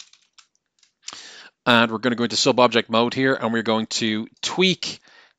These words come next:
these vertices to make them, uh, to make them rounder, so we can, we can approximate our shape a little more closely here. So, uh, let's start with this one here. I'm gonna right click and I'm gonna choose Bezier corner, and that gives me two handles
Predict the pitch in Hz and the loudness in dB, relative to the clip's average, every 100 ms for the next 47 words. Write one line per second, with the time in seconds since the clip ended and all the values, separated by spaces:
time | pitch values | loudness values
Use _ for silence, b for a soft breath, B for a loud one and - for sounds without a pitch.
0 | 127 131 110 117 117 113 - 107 101 - | -2 -2 2 4 2 -2 -4 -4 -6 -8
1 | 113 107 104 - 107 101 92 B B B | -6 -4 -4 -4 -6 -4 -8 B B B
2 | - - 104 98 95 - 107 101 101 101 | -2 0 0 -2 -6 -8 -8 -8 -10 -8
3 | 101 101 98 95 92 104 101 - 95 - | -4 -4 -4 -6 -6 -8 -8 -10 -10 -12
4 | 98 98 98 110 101 101 95 92 - 95 | -10 -10 -8 -6 -6 -8 -8 -8 -8 -8
5 | 95 92 95 95 90 92 - 95 92 - | -10 -10 -10 -10 -12 -12 -10 -10 -8 -10
6 | 104 98 - B B B B B B B | -10 -10 -12 B B B B B B B
7 | - 135 127 139 131 135 170 - 208 - | 6 6 8 6 6 6 2 4 4 4
8 | 151 139 - 113 117 123 120 117 127 156 | 4 2 2 0 2 2 0 2 4 2
9 | - 123 - 117 110 113 107 - 117 107 | 4 2 2 -4 -2 -2 -2 -2 -2 -4
10 | - 127 139 123 120 - 117 127 160 160 | 2 4 4 2 0 0 0 2 0 -4
11 | _ b b b b 117 123 - 123 113 | _ b b b b 0 2 2 0 0
12 | 117 - - 170 143 120 123 156 170 - | -4 -4 -2 0 2 2 2 -4 -6 -10